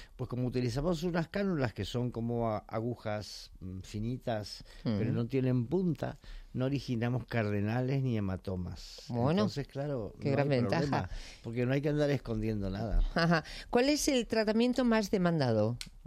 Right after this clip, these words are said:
Speaker 2: ¿Ese? ¿El
Speaker 1: Sin,
Speaker 2: del ácido
Speaker 1: no,
Speaker 2: hialurónico?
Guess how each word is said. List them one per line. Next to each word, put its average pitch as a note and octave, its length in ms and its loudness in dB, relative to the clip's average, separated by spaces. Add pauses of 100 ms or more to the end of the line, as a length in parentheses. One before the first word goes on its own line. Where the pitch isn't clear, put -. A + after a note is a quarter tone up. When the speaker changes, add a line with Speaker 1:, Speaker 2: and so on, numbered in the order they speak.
(140)
Speaker 2:
¿Ese? B3 300 2 (320)
¿El E3 80 2
Speaker 1:
Sin, D#3 60 2
Speaker 2:
del E3 180 6
ácido E3+ 520 4
Speaker 1:
no, E3+ 60 6
Speaker 2:
hialurónico? D#3+ 640 4